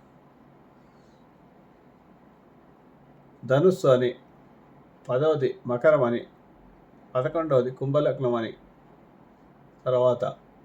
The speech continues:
పన్నెండవ చివరిది మే-, మీనలగ్నం అని చెప్తుంటారు. దీన్ని రాశులుగా అని కూడా అంటారు. చంద్రుడుండే మనం రాశిని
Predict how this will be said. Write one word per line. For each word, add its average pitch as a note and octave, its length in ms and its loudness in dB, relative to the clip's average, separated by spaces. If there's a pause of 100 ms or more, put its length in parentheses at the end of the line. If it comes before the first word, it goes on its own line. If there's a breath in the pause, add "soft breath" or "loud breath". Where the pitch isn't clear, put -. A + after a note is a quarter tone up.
పన్నెండవ C#3 420 0 (260)
చివరిది C#3+ 460 -4 (640 loud breath)
మే-, C#3+ 280 0 (180)
మీనలగ్నం C3+ 540 -2
అని A2 80 -6 (160)
చెప్తుంటారు. A2+ 500 -4 (680 loud breath)
దీన్ని D3+ 260 -2
రాశులుగా E3+ 480 4
అని C#3+ 200 2
కూడా C#3+ 220 -2
అంటారు. A2 300 -2 (1700 loud breath)
చంద్రుడుండే E3+ 640 4 (960)
మనం C3 180 2 (2750)
రాశిని D3+ 420 2